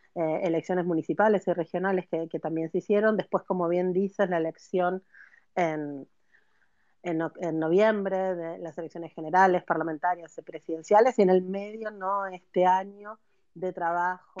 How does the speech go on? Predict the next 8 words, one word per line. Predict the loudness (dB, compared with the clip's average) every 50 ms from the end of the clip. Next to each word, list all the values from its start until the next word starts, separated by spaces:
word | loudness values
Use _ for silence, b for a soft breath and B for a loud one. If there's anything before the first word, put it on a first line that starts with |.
| -8 -8
constante | -8 -12 -14 -16 -20 _ _ -12 -10 -10 -12 -12 -14 -14 -16
y | -16
fuerte | _ _ -10 -8 -8 -10 -10 -10 -8
de, | -8 -6 -8 -8 -10
de | -10 -10 -10
la | -10 -10
Convención | -8 -8 -8 -6 -8 -6 -6 -6 -4
Constitucional. | -4 -4 -4 -4 -6 -6 -6 -8 -6 -4 -4 -2 -2 -2 -4 -6